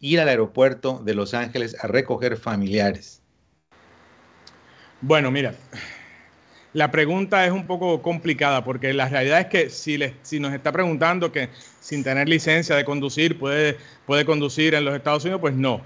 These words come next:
Speaker 2: Si ti-, puede, quiere ir manejando al aeropuerto, pues la contestación es no, porque estaríamos, eh, invitándolos a hacer algo que es ilegal. Ahora,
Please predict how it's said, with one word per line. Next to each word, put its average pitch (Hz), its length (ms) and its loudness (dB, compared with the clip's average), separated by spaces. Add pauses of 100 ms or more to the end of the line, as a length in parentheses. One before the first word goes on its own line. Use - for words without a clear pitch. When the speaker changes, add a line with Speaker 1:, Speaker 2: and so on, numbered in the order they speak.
(280)
Speaker 2:
Si 127 340 -2 (400)
ti-, 131 140 -2
puede, 147 260 0
quiere 160 180 4
ir 165 80 4
manejando 156 540 0
al 151 60 2
aeropuerto, 156 560 -2
pues 131 160 0 (200)
la 139 140 0
contestación 135 540 -4
es 135 80 -4
no, 170 160 0
porque 135 180 -2
estaríamos, 127 480 -2 (320)
eh, 131 260 4
invitándolos 139 500 2
a 139 80 0
hacer 135 200 0
algo 143 300 0
que 123 120 -2
es 131 120 -2
ilegal. 120 400 -2
Ahora, 135 460 4